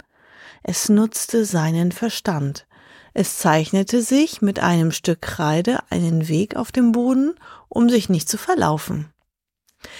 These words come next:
Es blieb geduldig, suchte nach Hinweisen und löste die kniffligen Rätsel des Labyrinths. Am Ende des Tages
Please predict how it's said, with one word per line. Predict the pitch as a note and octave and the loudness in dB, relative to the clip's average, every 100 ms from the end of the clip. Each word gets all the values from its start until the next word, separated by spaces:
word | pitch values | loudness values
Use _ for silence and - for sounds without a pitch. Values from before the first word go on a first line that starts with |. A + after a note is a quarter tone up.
| - - | -14 -4
Es | C#4 - | -4 -2
blieb | B3+ A#3+ - | 0 0 0
geduldig, | F3 A3+ B3 C4 B3+ B3 - - _ _ _ - | -4 2 2 4 2 0 -2 -12 _ _ _ -12
suchte | - E4 - G#3+ | -4 -4 -2 -2
nach | F3+ - | 0 0
Hinweisen | A3 A3+ G#3+ G3+ G3+ G3+ G3+ G3 F#3+ - - | 4 4 4 4 4 2 2 0 -2 -10 -20
und | - C4+ C4 | -2 2 2
löste | F#3+ D#3+ E3+ - F#3+ G3 G3+ - - | 4 2 0 -2 -2 0 -2 -8 -8
die | A#3 | -6
kniffligen | - - E3 - F#3 F#3+ G#3 G#3+ | -4 0 0 0 -2 0 2 2
Rätsel | F3+ E3 - - F3 F#3+ A3 - | 2 0 -2 -2 0 0 -4 -8
des | A3 - | -8 -4
Labyrinths. | F3 D#3 G#3 F3+ D#3+ D3+ C#3+ - - _ _ _ _ _ _ _ _ _ _ _ _ | -2 0 2 4 4 2 -4 -12 -20 _ _ _ _ _ _ _ _ _ _ _ _
Am | - E3 - | -2 0 0
Ende | - D4 D4 - | 0 2 2 0
des | E3+ - | -4 -8
Tages | - D#3 D3 D#3+ A#3+ C#4+ - | -4 -2 -2 0 -2 -2 -8